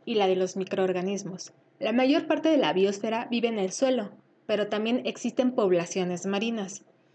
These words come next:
En general, la biosfera es una capa muy, muy, muy delgada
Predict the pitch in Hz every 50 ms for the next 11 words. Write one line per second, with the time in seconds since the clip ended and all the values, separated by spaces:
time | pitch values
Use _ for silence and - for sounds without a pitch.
0 | - - _ _ _ 269 269 269 285 285 277 277 277 285 285 349 381 370 - -
1 | 262 277 254 277 294 285 - - 320 320 285 - 294 285 269 269 262 240 - 247
2 | 233 220 - 233 254 269 285 311 320 320 330 330 311 294 294 285 277 269 269 277
3 | 277 262 262 240 233 226 214 220 240 285 285